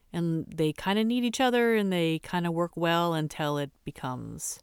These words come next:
in the instances that you just referenced, fatal. It's really tragic.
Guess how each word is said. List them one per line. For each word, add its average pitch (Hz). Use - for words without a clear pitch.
in 160
the 151
instances 143
that -
you 147
just 139
referenced, 147
fatal. 185
It's -
really 294
tragic. 151